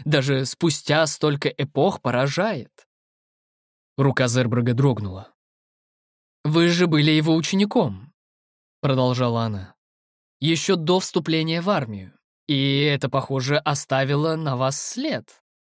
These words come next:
Даже когда вы прошли гражданскую войну и убили коллапсирующего Балахата Знамя,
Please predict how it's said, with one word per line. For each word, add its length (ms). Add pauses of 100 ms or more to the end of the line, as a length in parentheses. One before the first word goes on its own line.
(540)
Даже 300
когда 340
вы 140
прошли 380
гражданскую 760
войну 440
и 300
убили 460
коллапсирующего 1000
Балахата 600
Знамя, 600